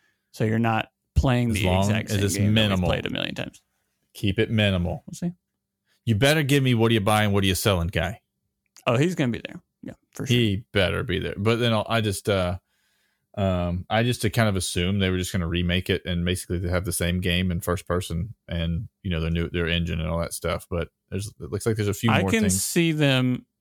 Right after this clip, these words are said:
Speaker 1: I can see them doing something different with the president's daughter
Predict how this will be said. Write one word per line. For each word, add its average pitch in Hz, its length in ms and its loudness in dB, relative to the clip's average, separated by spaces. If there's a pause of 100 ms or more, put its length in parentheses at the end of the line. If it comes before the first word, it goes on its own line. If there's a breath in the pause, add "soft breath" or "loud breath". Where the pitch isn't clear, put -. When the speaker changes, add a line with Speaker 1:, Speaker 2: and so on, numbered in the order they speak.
(680)
Speaker 1:
I 143 80 4
can 208 180 0
see 160 240 2
them 117 340 2
doing 120 280 0
something 113 400 -2
different 107 500 -4 (720)
with 95 600 -4
the - 120 -6
president's - 560 -8
daughter - 340 -10